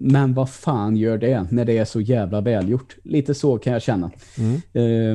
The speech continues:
Speaker 1: Eh, det kanske inte är någonting som man inte hade sett tidigare,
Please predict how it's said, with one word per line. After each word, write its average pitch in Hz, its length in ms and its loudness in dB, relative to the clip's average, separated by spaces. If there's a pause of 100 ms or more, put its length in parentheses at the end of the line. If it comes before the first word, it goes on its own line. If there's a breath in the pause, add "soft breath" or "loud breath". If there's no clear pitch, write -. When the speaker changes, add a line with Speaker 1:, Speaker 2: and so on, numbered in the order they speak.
(120)
Speaker 1:
Eh, 107 40 -4
det 135 100 2
kanske 147 240 2
inte 156 200 4
är 143 80 4
någonting 120 440 4
som 117 140 2
man 117 140 4
inte 123 320 4
hade 117 160 0
sett - 360 -4
tidigare, 120 640 2